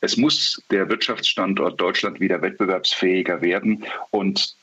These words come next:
da gibt es viele Punkte, die wir aufgeführt haben. Und es ist klar, dass hier um Lösungen gerungen wird.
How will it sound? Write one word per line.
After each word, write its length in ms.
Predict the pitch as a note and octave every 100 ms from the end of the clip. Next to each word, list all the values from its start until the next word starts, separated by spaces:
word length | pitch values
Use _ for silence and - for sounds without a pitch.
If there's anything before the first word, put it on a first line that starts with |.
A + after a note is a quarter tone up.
| _ G#2+
da 180 | G2
gibt 300 | F#2+ A2 -
es 160 | - -
viele 540 | - B2+ C3+ C3+ B2+
Punkte, 480 | B2 - C3+ B2 A#2
die 140 | G#2+ G2
wir 120 | -
aufgeführt 560 | G2+ - - A2 -
haben. 340 | G2 F2+ F#2 E2+ - -
Und 160 | G2+ G2+
es 120 | -
ist 120 | -
klar, 280 | - F2+ G#2
dass 160 | A#2+ -
hier 160 | A2+
um 120 | G2+ F#2
Lösungen 420 | G#2+ G#2 G2+ F2
gerungen 420 | D#2 F#2 A#2+ A2+
wird. 180 | G#2+